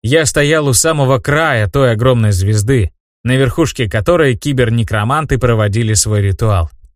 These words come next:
Даже не раздумывая, я сразу же полез наверх, цепляясь за всевозможные выступы. Две минуты, и я почти на самом верху,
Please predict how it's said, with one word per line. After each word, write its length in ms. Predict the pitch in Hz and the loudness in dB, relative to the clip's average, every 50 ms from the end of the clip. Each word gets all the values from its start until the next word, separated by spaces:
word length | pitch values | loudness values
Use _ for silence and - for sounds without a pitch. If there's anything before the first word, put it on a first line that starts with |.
| _ _ _ _ _ _ _ _ _ - | _ _ _ _ _ _ _ _ _ -2
Даже 260 | 127 147 139 123 143 | -2 0 0 0 0
не 160 | 143 139 139 | 2 2 2
раздумывая, 760 | 135 139 131 127 117 123 170 190 175 135 110 95 92 90 90 90 | 2 2 0 0 0 0 0 0 2 0 0 0 0 0 0 0
я 180 | 95 113 127 | 0 0 0
сразу 380 | 120 - 160 175 180 175 156 156 | 0 0 0 0 0 0 0 0
же 140 | 139 151 131 | -2 -2 -2
полез 400 | - 151 147 151 156 139 120 - | 0 0 0 0 0 -2 -2 -2
наверх, 500 | 135 127 127 151 160 135 120 - - - | -2 -2 0 0 0 0 -2 -4 -10 -10
цепляясь 500 | - - 120 101 - 123 135 135 123 113 | -6 -6 -4 -4 -2 -2 0 0 0 0
за 140 | 101 101 104 | 0 0 -2
всевозможные 680 | 95 - 117 110 110 107 104 120 123 117 107 117 117 | -2 -2 -2 -2 -2 0 0 0 0 0 0 0 0
выступы. 460 | 117 139 143 - - 113 87 - 80 - - _ _ _ _ _ _ _ _ _ - | 0 0 -2 -2 -2 -4 -4 -6 -8 -10 -12 _ _ _ _ _ _ _ _ _ -8
Две 260 | 104 117 131 165 180 | -4 0 2 2 2
минуты, 640 | 175 160 156 165 190 208 185 - 180 156 127 95 - | 2 0 -2 -2 -2 -2 0 0 0 0 0 -2 -2
и 120 | - 135 143 | -2 -2 0
я 220 | 143 160 170 160 | 2 2 0 0
почти 380 | - 165 151 - - - 180 170 | 0 -2 -4 -4 -6 -6 -6 -4
на 140 | 156 143 | -2 -2
самом 360 | 127 - 160 147 135 127 123 117 | -2 0 0 0 0 0 0 0
верху, 420 | 123 117 107 - - - 95 | -2 -2 -4 -4 -4 -4 -4